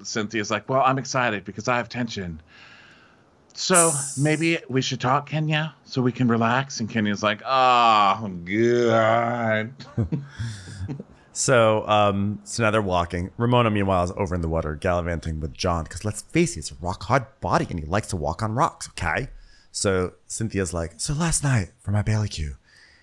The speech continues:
Speaker 2: there were, like, a couple things that really irritated me. I was, it was my last, I felt like last night was my night, and I really, really annoyed me that you waltzed in late with no apology, no sense of urgency, and you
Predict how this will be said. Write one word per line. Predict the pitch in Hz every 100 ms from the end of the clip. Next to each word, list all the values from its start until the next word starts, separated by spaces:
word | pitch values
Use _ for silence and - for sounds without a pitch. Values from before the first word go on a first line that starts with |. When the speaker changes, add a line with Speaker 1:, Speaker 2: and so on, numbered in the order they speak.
| _
Speaker 2:
there | 117
were, | 127
like, | 120
a | 127
couple | 127 107
things | - 85
that | 90 95
really | 120 104
irritated | 92 82 73 71
me. | 67 69
I | 87
was, | 107 - - _ -
it | _
was | 120
my | 127 143
last, | 127 127 - - - - -
I | 113
felt | 165
like | 131
last | 127 127
night | 123
was | 101
my | 131
night, | 131 123 117
and | 92
I | 80
really, | 113 123 107 - _ _
really | 139 151
annoyed | 131 127
me | 131
that | 98
you | 95 117
waltzed | 117 113 113
in | 107 104
late | 110
with | -
no | 90
apology, | 98 85 90 95 95
no | 95
sense | - 95
of |
urgency, | 98 92 98 104 104
and |
you | 82